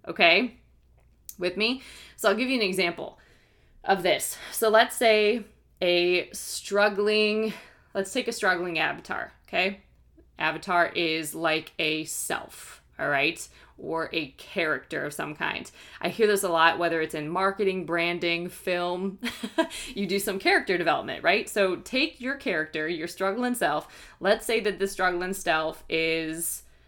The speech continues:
anxious about the future. They're afraid of the future. They don't have hope for the future. They perceive their future as worse than where they are.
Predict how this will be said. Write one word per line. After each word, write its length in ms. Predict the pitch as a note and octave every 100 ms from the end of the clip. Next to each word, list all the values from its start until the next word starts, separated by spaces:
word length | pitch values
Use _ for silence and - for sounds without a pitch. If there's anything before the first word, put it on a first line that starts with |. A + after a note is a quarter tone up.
| _ _ _ - - -
anxious 380 | F#3 F#3+ G#3+ G3+
about 240 | F3+ D#3+
the 60 | E3+
future. 640 | A3 B3 C#4+ C#4 D4+ D4+ - - - - - - -
They're 160 | E3+ D#3
afraid 360 | - E3 F3+
of 100 | G3+
the 60 | G#3
future. 580 | G#3 G3+ G3+ G3 G3+ G#3 -
They 160 | E3+
don't 160 | F3 F3
have 120 | D3
hope 320 | - F#3 F3+
for 100 | -
the 80 | F#3
future. 600 | F#3 F#3 F#3+ F3 F3 F#3 - -
They 180 | E3
perceive 440 | E3 F3+ - F#3 F3+
their 120 | E3
future 440 | - F3 E3+ F3
as 120 | E3+ D3+
worse 300 | E3 E3+ -
than 140 | F3+
where 160 | E3 D#3
they 120 | D3+
are. 420 | D3+ E3+ A#3